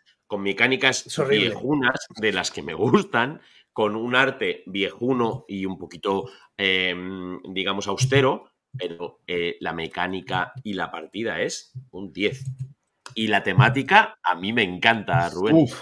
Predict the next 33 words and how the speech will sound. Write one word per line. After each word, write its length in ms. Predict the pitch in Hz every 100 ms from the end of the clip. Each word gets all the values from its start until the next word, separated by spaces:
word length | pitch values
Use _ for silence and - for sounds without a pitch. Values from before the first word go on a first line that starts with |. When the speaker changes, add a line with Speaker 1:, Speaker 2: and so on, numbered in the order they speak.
| -
Speaker 1:
La 160 | 98
temática 500 | 95 _ 92 117 117
es 120 | 127 143
una 120 | 107
Speaker 3:
buenísimo. 20 |
Speaker 1:
maravilla. 420 | 76 73 90 76 - - _ _ _ _ _
Speaker 3:
Es 80 | -
que 60 | 120
Speaker 2:
Es 60 |
Speaker 3:
cuenta, 320 | 131 127 147 143
Speaker 2:
horripilante. 480 | 147 113 104 101 98 - _ -
Speaker 3:
habla 220 | 139 131
Speaker 2:
Este 60 | 180
Speaker 3:
de 40 |
Speaker 2:
es, 80 | 139
Speaker 3:
las 120 | 131
Speaker 2:
este 140 | 160 185
es 80 | 180
el, 140 | 175
la, 160 | 143 147 - _ _ _ 127
el 120 | 139
tab-, 240 | 120 127 135
el, 400 | 135 131 131 123
el, 100 | 120
la 140 | 117 110
caja. 340 | 165 175 277 392 _ _ _ _ -
Speaker 3:
Sí. 360 | 110 107 240 - _ _ _ _ - - - -
Speaker 1:
Sí. 100 | - 123
Speaker 2:
Y 20 |
este 180 | 123 123
es 60 |
el 120 | 123
tablero. 480 | 104 98 87 82 -